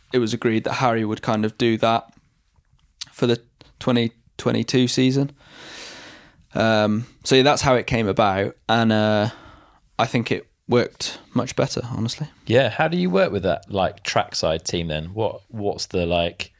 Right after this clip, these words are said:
Speaker 2: setup to get the most out of the people that are on the hill for you?
Speaker 1: So we have, so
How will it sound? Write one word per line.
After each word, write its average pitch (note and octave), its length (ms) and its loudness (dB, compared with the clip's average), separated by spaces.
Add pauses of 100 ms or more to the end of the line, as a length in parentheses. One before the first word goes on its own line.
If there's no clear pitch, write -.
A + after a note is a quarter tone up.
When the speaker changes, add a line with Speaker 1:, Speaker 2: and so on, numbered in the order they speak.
(120)
Speaker 2:
setup - 640 0
to - 100 -6
get - 220 -4
the F2 80 -4
most F2+ 360 -2
out E2 160 0
of D2 60 -8
the E2 60 -12
people E2 300 -6
that C#2+ 100 -4
are D2 40 -2
on E2 140 -4
the D#2 80 -6
hill F2 180 -2
for D#2+ 200 -6
you? D#2+ 140 -8 (100)
Speaker 1:
So F3 240 2
we E3+ 180 6
have, C#3 640 4 (400)
so C3 300 4